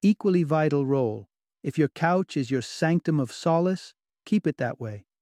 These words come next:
The places you associate with relaxation should remain just that,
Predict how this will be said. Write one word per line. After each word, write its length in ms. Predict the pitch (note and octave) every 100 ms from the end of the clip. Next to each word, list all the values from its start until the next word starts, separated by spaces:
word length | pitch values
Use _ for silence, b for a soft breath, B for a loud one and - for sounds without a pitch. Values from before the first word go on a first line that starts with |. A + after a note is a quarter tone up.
| _ _ _ _ _ _ _ _
The 80 | D3+
places 500 | - F#3+ G3 G3+ D3
you 140 | E3
associate 580 | D3 - F3 E3 E3+ D#3
with 180 | D3 C3+
relaxation 840 | C#3+ D#3+ D3+ C#3+ - D3+ D3 D#3
should 240 | C#3 D#3+ D3
remain 340 | D3 D3+ D3+
just 280 | D3 D#3+ -
that, 280 | F3 C#3+